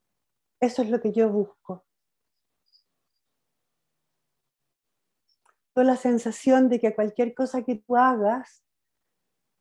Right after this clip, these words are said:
en your hub y en tu vida, siempre va a ser una experiencia poderosa. Es, estoy muy agradecida de estar en tu, en tu presencia.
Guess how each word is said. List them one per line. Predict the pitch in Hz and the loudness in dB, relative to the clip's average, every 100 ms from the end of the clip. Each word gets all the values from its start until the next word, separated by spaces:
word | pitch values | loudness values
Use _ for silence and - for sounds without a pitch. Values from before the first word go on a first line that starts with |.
| _ _ | _ _
en | 214 214 | 0 2
your | 214 214 208 | 2 0 -2
hub | 220 233 208 | 0 2 0
y | 208 | -2
en | 208 208 | -4 -4
tu | 208 | -4
vida, | 202 277 254 196 202 240 _ _ _ | 4 4 6 2 -2 -6 _ _ _
siempre | - 269 269 285 | 0 2 4 4
va | 269 | 2
a | 240 | 0
ser | - 247 | -2 -2
una | 240 247 | 0 -2
experiencia | - 240 226 233 226 233 | -2 -2 0 -2 -2 -4
poderosa. | 220 220 214 202 208 202 196 _ _ _ _ - | -2 -2 -2 -2 -4 -8 -8 _ _ _ _ -6
Es, | 220 220 220 - | -2 0 -2 -4
estoy | 202 - 226 | -10 -2 0
muy | 226 233 | 2 2
agradecida | 254 254 233 226 - 226 | 2 2 2 0 -2 0
de | 214 | 0
estar | 214 214 | 0 -2
en | 208 | -4
tu, | 208 - | -8 -6
en | 214 | -8
tu | - | -4
presencia. | 208 208 214 190 - 180 185 | -6 -2 -2 -2 -4 -4 -4